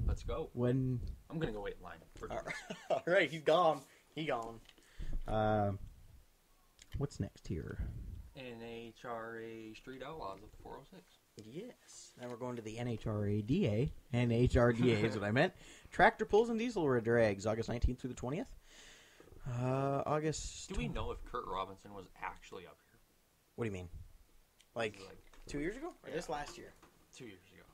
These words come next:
Speaker 2: Two years? Yeah. Yeah, he was here.
Speaker 1: Okay, cool.
Speaker 2: Why?
Speaker 1: I don't know. It was just, like, there were never any, like,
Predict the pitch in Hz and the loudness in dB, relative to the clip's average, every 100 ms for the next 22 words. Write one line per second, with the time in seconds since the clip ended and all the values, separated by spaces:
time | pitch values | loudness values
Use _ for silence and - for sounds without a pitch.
0 | - 180 240 - 180 - - _ - 98 | -16 -14 -14 -10 -10 -10 -20 _ -20 -18
1 | 147 107 - _ - 110 104 87 - 165 | -18 -18 -20 _ -18 -16 -16 -16 -6 -6
2 | 165 110 92 - _ _ 92 95 - - | -6 -14 -16 -20 _ _ -14 -12 -14 -20
3 | _ - - 110 117 113 98 - - 101 | _ -20 -20 -14 -12 -10 -14 -18 -16 -14
4 | 107 107 107 107 101 | -12 -12 -12 -12 -14